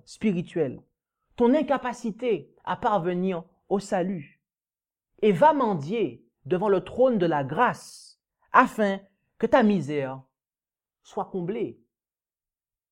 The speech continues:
Et tu auras ainsi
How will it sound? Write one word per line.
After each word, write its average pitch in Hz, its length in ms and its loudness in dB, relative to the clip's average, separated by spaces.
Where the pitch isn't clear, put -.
Et 226 400 12
tu 247 120 4
auras 233 340 10
ainsi 240 600 2